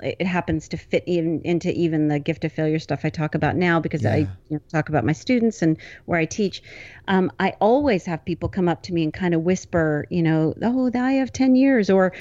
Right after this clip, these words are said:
Speaker 1: if I'm
Speaker 2: Yeah.
Speaker 1: doing research on a plane and they see what I'm,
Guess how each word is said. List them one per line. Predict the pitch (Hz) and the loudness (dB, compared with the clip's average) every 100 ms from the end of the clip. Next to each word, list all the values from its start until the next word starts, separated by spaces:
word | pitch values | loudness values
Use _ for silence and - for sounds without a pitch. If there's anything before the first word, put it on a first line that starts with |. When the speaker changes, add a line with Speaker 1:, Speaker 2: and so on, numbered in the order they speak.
| - - | -10 -4
Speaker 1:
if | 127 | 0
I'm | 196 196 | 2 2
Speaker 2:
Yeah. | |
Speaker 1:
doing | 208 202 202 | 2 0 -2
research | 233 - 240 214 | -10 -2 -2 0
on | 208 190 | -2 2
a | |
plane | - - 220 214 208 180 165 - - - | 2 2 -4 -4 -2 -4 -6 -16 -12 -4
and | 190 | 0
they | 180 | 0
see | 180 - 233 214 | -2 -6 -4 -2
what | 196 | 0
I'm, | 180 175 | 0 0